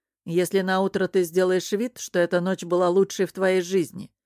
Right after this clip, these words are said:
даже если тебе придётся всего лишь менять холодные компрессы на моей раненой ноге и держать меня за руку, если вдруг во сне я буду кричать. Мне часто снятся мертвецы.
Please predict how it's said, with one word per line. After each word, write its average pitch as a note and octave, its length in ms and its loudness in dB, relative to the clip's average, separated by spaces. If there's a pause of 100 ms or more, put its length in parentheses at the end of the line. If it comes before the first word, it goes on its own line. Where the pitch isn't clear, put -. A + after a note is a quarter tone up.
(320)
даже D#3+ 360 0
если E3+ 300 2
тебе E3+ 280 2
придётся E3+ 580 -2
всего E3+ 300 -4
лишь E3 240 -2
менять E3+ 360 -6
холодные E3+ 480 -2
компрессы F3 760 -4
на C#3+ 140 -6
моей C#3+ 240 -4
раненой D3 400 -6
ноге D#3 400 -4 (520)
и A#3 80 -2
держать G#3+ 440 2
меня G3+ 300 0
за F3+ 260 0
руку, - 340 -10 (340)
если D#3 340 -2
вдруг D3+ 280 -2
во D#3 140 0
сне F3 260 -4
я D#3+ 120 0
буду D#3 240 -2
кричать. - 680 -4 (520)
Мне D#3+ 260 -8
часто F3 440 -4
снятся D3+ 500 -8
мертвецы. D3+ 840 -6